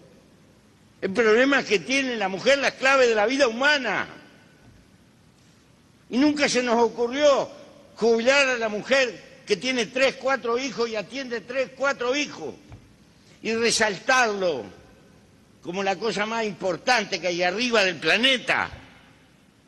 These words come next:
La enorme función de ser madre y de estar comprometida con eso.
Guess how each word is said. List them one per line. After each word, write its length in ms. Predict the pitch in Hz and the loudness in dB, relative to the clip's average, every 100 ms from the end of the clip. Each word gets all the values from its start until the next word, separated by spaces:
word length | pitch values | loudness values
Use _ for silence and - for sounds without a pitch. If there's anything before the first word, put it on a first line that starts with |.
| _ _ _ _ _ _ _ _ _ - | _ _ _ _ _ _ _ _ _ -4
La 180 | 170 180 | 0 2
enorme 560 | 202 277 285 262 214 | 2 2 2 0 -2
función 480 | 151 185 151 220 220 | -4 -6 -2 -2 0
de 100 | 185 | 0
ser 240 | 165 156 | 0 0
madre 540 | 131 170 170 143 131 101 - - - - _ _ | 0 0 0 0 -2 -4 -8 -20 -20 -20 _ _
y 120 | 117 | -2
de 80 | 139 | 0
estar 280 | 143 190 170 | 2 0 0
comprometida 800 | 160 147 143 131 127 196 160 120 | -2 -2 -4 -4 -6 -6 -4 -6
con 220 | 98 107 | -8 -12
eso. 180 | 101 - | -12 -18